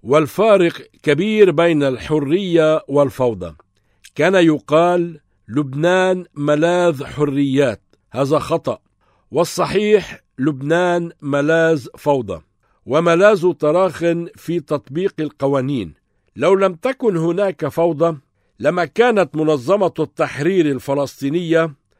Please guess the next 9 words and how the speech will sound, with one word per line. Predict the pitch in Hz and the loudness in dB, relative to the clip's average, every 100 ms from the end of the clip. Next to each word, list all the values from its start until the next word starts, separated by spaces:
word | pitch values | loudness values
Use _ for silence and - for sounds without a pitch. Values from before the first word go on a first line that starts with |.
| _ | _
فعلت | _ - 208 170 147 139 - _ | _ -2 0 2 0 -2 -6 _
ما | 131 175 160 | -4 -2 -2
فعلته | 151 131 135 165 139 127 139 139 - | -4 -4 -2 -2 -4 -4 -2 -4 -8
في | - 156 | -4 -2
لبنان، | 151 113 139 160 175 175 139 - - - - - 110 | -2 -4 -2 -2 -2 -8 -14 -16 -16 -18 -20 -18 -6
ولم | 143 175 170 | 0 0 -2
تستطع | - 156 - - 220 214 180 156 _ | -8 -10 -8 -6 -4 -2 -4 -6 _
فعله | - 175 196 170 165 147 156 160 - | -10 -6 -4 -2 -2 0 0 -2 -4
في | - 160 | -10 -10